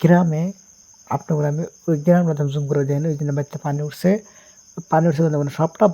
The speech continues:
বাড়িতে পানি উঠছে। কোনো, কোনো বাড়িতে আপনার যারা মানজা পানি হয়েছে, কোনো কোনো বাড়িতে আরও পানি হয়েছে, কোনো কোনো বাড়িতে গিরা পানি হয়েছে। যাই হোক সবটা বাড়িতে পানি হয়েছে, রাস্তার ওপারও পানি হয়েছে, রাস্তার মধ্যে পানি,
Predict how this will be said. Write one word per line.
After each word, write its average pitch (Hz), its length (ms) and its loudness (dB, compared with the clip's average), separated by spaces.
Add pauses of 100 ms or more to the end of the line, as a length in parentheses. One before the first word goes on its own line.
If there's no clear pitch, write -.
বাড়িতে 160 300 2
পানি 151 160 -4
উঠছে। 139 280 -8 (560)
কোনো, 160 260 0 (220)
কোনো 160 200 0
বাড়িতে 170 360 -2
আপনার 151 220 -4
যারা 147 200 -2 (100)
মানজা 170 240 2
পানি 151 200 -2
হয়েছে, 156 160 -2 (100)
কোনো 160 200 -2
কোনো 160 140 0
বাড়িতে 156 220 -2
আরও 151 200 2
পানি 156 180 -2
হয়েছে, 175 220 0 (580)
কোনো 160 220 0
কোনো 160 140 0
বাড়িতে 156 240 -4 (140)
গিরা 165 260 6
পানি 151 180 -2
হয়েছে। - 240 -10 (540)
যাই 147 220 2
হোক 156 120 -2 (300)
সবটা 160 240 -4
বাড়িতে 156 260 -2
পানি 143 140 -2
হয়েছে, 135 180 -8
রাস্তার 147 320 -2
ওপারও 156 380 0
পানি 143 140 -4
হয়েছে, 139 360 -6
রাস্তার 160 380 -2
মধ্যে 156 220 -4
পানি, 131 160 -6